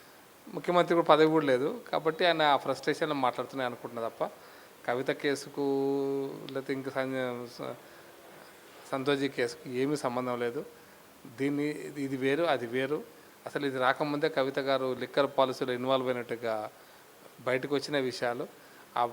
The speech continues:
వస్తున్న నేపథ్యంలో ఒకళ్ళు అరెస్ట్ చేసా ఉంటే అప్పుడే అరెస్ట్ చేస్తుండే ఇంకా సంతోష్ జీ గారి కేసు వచ్చినప్పుడే. కాబట్టి మీకు భాష, మీ పద్ధతి, మీ వ్యవహారం అన్నీ కరెక్ట్గా లేవు అని ఆయన కూడా, ఆయన కొడుకు కూడా నేర్పినట్టుంది ఈ మధ్య భాష. వాడు ఒక ఫాల్తు నా కొడుకు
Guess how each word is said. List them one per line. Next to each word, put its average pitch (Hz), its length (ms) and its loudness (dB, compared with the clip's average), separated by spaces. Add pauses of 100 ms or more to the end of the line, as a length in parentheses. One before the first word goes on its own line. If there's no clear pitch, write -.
వస్తున్న 185 400 2
నేపథ్యంలో 165 720 6 (400)
ఒకళ్ళు 160 220 8
అరెస్ట్ 170 300 6
చేసా 175 240 6
ఉంటే 156 320 4
అప్పుడే 131 280 4
అరెస్ట్ 190 240 4
చేస్తుండే 127 280 -4
ఇంకా 120 120 -4
సంతోష్ 131 280 -2
జీ 131 120 -2
గారి 117 180 0 (260)
కేసు 123 200 -4
వచ్చినప్పుడే. 117 460 -12 (540)
కాబట్టి 165 260 -6 (140)
మీకు 156 260 -2 (180)
భాష, 131 280 2 (280)
మీ 139 80 -4 (100)
పద్ధతి, 131 400 -2 (120)
మీ 127 100 -2
వ్యవహారం 123 520 -2 (540)
అన్నీ 135 140 -4
కరెక్ట్గా 131 440 0
లేవు 127 280 -4 (380)
అని 175 180 -4 (180)
ఆయన 127 340 -4
కూడా, 185 160 6 (440)
ఆయన 135 120 -4 (100)
కొడుకు 160 260 4
కూడా 180 120 6
నేర్పినట్టుంది 156 580 2
ఈ - 60 -4
మధ్య 123 160 0 (120)
భాష. 113 160 -2 (180)
వాడు 123 200 4
ఒక 120 200 -2
ఫాల్తు 127 320 0
నా 120 40 -4
కొడుకు 110 300 -10